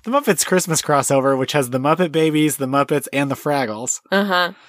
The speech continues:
Speaker 1: And that'll be a lot of fun. Uh, if you wanna give us kind of those one-time donations, you can do so at Ko-fi,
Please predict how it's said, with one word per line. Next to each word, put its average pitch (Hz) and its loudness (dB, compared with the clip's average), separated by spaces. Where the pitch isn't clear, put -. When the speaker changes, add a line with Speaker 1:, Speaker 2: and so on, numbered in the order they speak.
Speaker 1:
And 123 -6
that'll 147 4
be 135 0
a 120 0
lot 113 0
of 107 -4
fun. 104 -8
Uh, 117 -2
if 123 -6
you 165 2
wanna 208 2
give 190 0
us 185 0
kind 190 0
of 175 2
those 139 0
one-time 190 2
donations, 185 0
you 165 -4
can 143 -6
do 147 -2
so 151 2
at 117 -6
Ko-fi, 170 0